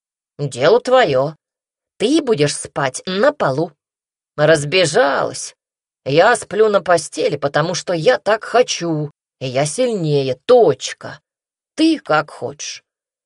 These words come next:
"А благородный рыцарь уступил бы постель даме". "Я не наблюдаю здесь ни одного благородного рыцаря. Можешь поискать в других домах,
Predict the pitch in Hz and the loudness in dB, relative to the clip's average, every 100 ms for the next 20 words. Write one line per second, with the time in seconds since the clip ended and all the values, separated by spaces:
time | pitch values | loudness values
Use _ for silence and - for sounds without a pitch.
0 | _ _ _ _ 180 165 160 185 175 175 | _ _ _ _ 0 2 4 4 4 2
1 | 190 202 156 170 180 277 - - 147 147 | 4 2 0 -4 -4 -6 -12 -4 -4 -2
2 | - 214 - 349 - 214 175 175 247 294 | -2 -2 -2 -6 -4 -6 -4 0 2 4
3 | 294 - - 233 214 180 233 180 156 220 | 2 0 -8 -8 -8 0 2 2 0 -6
4 | 233 _ _ _ _ _ _ _ _ 220 | -10 _ _ _ _ _ _ _ _ -2
5 | 233 240 233 233 226 226 254 294 277 151 | 2 2 2 0 2 4 4 6 4 2
6 | 127 151 160 - 170 170 214 202 151 147 | -4 -2 -2 0 0 2 2 2 0 0
7 | 147 202 170 147 175 220 170 - 131 123 | 2 2 2 2 2 2 0 -10 -12 -14
8 | - _ _ _ _ 143 214 247 - - | -16 _ _ _ _ 2 4 4 0 2
9 | 220 - - 233 196 160 180 147 190 170 | 2 2 0 0 0 -4 -4 -2 -2 2
10 | 220 160 196 - | 2 2 -2 -4